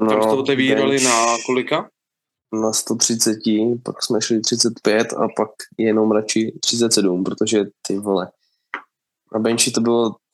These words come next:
Speaker 1: ještě komplikovanější, protože jsem si zapomněl dát, um, hořčík po dřepech,
Speaker 2: Mhm.
Speaker 1: abych jakoby nekřečoval, takže si, to jsem si šel jakoby warmupovat na bench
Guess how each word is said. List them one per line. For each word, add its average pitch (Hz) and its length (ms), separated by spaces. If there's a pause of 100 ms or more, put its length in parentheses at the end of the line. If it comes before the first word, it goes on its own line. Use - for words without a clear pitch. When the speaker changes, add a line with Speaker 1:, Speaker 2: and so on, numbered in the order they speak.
(120)
Speaker 1:
ještě - 240
komplikovanější, 110 1000 (120)
protože 110 760 (720)
jsem 110 160
si - 140
zapomněl 110 400
dát, 107 260 (560)
um, 101 540
hořčík 110 540 (160)
po 101 100
dřepech, 110 440 (800)
Speaker 2:
Mhm. 110 300
Speaker 1:
abych 107 220
jakoby 107 320
nekřečoval, 113 840
takže 107 320
si, 110 260
to - 60
jsem 117 200
si 120 120
šel 110 180
jakoby 110 280
warmupovat 110 560
na 113 100
bench 104 340